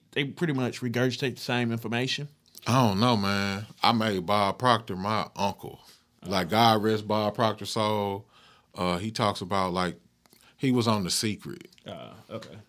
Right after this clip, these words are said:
Speaker 2: Oh, I love Bob Proctor.
Speaker 1: So
Speaker 2: Uh,
Speaker 1: I, but to that, I had pretty much given up on self-help books, but I like E T Hip Hop Preacher.
Speaker 2: Yeah.
Speaker 1: I'm gonna buy his book. I bought it on Audible. I got credits. It, it's,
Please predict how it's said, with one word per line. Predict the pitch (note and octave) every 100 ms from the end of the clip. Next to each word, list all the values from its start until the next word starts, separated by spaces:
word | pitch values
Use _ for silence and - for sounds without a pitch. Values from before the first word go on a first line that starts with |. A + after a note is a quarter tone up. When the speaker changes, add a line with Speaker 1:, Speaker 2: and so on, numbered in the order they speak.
| _ -
Speaker 2:
Oh, | - - - - - - - - -
I |
love | G2+ F#2+ F2 D2+
Bob | D2 C#2+
Proctor. | - - - -
Speaker 1:
So | - D3+ C3
Speaker 2:
Uh, | D#3+ G#3+
Speaker 1:
I, | - - _
but | B2+ C3+ B2 -
to | G#3
that, | C#3+ A#2 A#2+
I | D3+
had | G3 E3+ B2+ -
pretty | D3
much | B2+ A#2+
given | A#2 B2+ B2+
up | B2+ A#2+
on | A2+ A2 G#2 G#2 -
self-help | - B2 A#2+ F2+
books, | E2+ D#2
but | B2 A#2 - _ _ _ _ _ _ _ _ _ -
I | C3
like | B2+ C3 B2+
E | C#3+
T | C3 C3+
Hip | C3 C3
Hop | C3+ B2
Preacher. | C#3+ C#3 C3 C3 B2+ B2 _ -
Speaker 2:
Yeah. | A2+ F2+ D#2+ - _ -
Speaker 1:
I'm | C#3
gonna | B2
buy | A#2+ A#2+ B2
his | A#2+
book. | A2+ B2 B2 B2 B2
I |
bought | B2+ B2
it |
on | A2
Audible. | F#2+ A2+ A2 A2
I | A2+
got | A2+
credits. | - A2+ A2 G#2+ G#2
It, | A#2+ A2+
it's, | A#2+ A#2